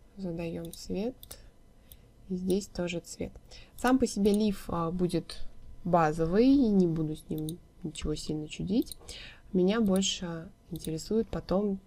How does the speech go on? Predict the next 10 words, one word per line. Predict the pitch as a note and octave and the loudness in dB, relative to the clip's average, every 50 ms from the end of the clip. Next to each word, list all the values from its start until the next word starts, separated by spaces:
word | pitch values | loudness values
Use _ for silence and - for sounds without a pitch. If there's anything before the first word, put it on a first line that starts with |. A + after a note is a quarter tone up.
| - - | -16 -20
сейчас | - - - - - E3 F3 F3 | -18 -14 -8 -4 -2 -2 -2 -2
декоративная | D#3+ E3 - - D#3+ D#3+ D#3 - - E3 D#3+ D#3+ D#3+ D#3+ | -2 -4 -4 -4 -4 -4 -4 -2 -2 -2 -2 -2 -4 -6
отделка, | D#3+ D#3 - E3 G#3 B3 - A3+ G3+ | -6 -4 -2 -2 -2 -2 -2 -6 -8
которую | - - - - E3 F3+ F#3 F#3+ E3 D#3 | -10 -8 -6 -4 -2 -2 0 -2 -2 -2
мы | D#3+ E3 F3+ F3 | -2 -2 -2 -2
будем | E3+ F3 E3+ E3+ F3 E3 F3 - - - - - - - - - - - - - - - - - | -2 -4 -4 -4 -4 -6 -8 -8 -14 -20 -20 -20 -20 -20 -20 -20 -20 -20 -20 -20 -20 -20 -18 -18
с | - - - | -10 -4 0
ним | F3 E3+ E3+ D#3+ D#3+ | 0 2 2 0 -2
делать. | D#3+ D#3 D#3 F3 F3 E3+ - - - - - | -4 -6 -6 -8 -10 -14 -18 -20 -16 -8 -4
И | G3 G3+ G#3 A3 A3 A3 A3 | -2 -2 -2 -2 -4 -6 -8